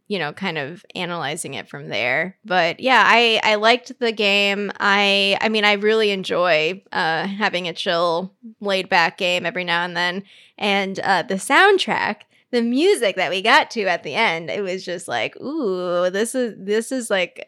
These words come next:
it, it's, it seems like, uh, all these, like, little tiny elements, like the, the design of it, the music,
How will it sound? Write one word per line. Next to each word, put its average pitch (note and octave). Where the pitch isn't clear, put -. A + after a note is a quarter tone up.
it, G3+
it's, -
it G#3+
seems C#4+
like, G3+
uh, F#3+
all G#3+
these, G#3+
like, F#3
little F#3+
tiny F#3+
elements, E3
like -
the, B2+
the G3
design A3
of G#3
it, G3+
the -
music, G3+